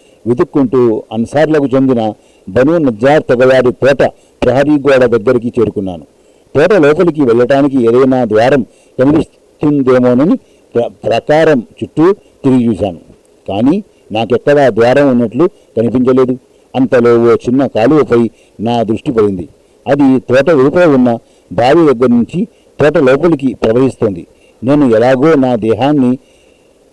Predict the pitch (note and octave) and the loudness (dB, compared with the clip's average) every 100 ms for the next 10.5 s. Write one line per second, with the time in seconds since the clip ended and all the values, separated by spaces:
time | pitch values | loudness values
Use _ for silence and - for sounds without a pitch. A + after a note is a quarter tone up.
0 | _ - B2 C#3+ D#3+ D3 C3 C#3+ G3 - | _ -8 -4 0 0 0 0 0 -2 -8
1 | _ - G#2 B2 A#2+ C3+ E3 C3+ B2+ B2+ | _ -10 -6 -2 0 2 2 2 2 2
2 | A#2+ A#2+ C#3+ F#3 G2+ A#2 A#2+ C3 C3 C3+ | 2 2 0 -2 -2 0 0 0 0 0
3 | - A2+ A2+ B2 G#2+ F3+ - _ _ _ | 0 0 0 -2 -4 -8 -12 _ _ _
4 | _ - A2 B2+ B2 B2+ F3 - - C3+ | _ -6 0 0 2 0 0 -2 -2 0
5 | A#2 A2 A2+ C#3+ B2 A#2+ C3+ B2 C3 C3 | 0 0 0 2 2 2 2 2 0 -2
6 | B2+ - _ _ _ - - - - _ | -4 -8 _ _ _ -14 -12 -14 -18 _
7 | _ _ _ - A2+ B2+ C#3 A2+ F#3 _ | _ _ _ -6 -2 0 0 0 -6 _
8 | - B2+ A2 G#2 F#2+ D#2 - _ _ _ | -4 -2 0 -2 -4 -10 -20 _ _ _
9 | _ _ _ _ _ _ _ _ _ - | _ _ _ _ _ _ _ _ _ -4
10 | B2+ E3 D3 C3 C3+ | 0 2 2 0 -2